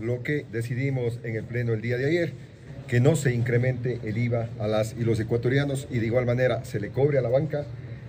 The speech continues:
el I S D al cinco por ciento, que de igual manera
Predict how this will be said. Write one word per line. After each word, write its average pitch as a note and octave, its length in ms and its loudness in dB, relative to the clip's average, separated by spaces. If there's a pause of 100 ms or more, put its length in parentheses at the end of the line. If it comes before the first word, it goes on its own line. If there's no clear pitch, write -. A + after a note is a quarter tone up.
(160)
el A2+ 140 2
I A#2 140 4
S B2+ 180 2
D C#3+ 260 6
al A2 120 0
cinco C3 260 0
por C3 140 0
ciento, E3+ 420 2 (400)
que A#2+ 80 0
de A2 80 2
igual B2 180 6
manera C3 680 6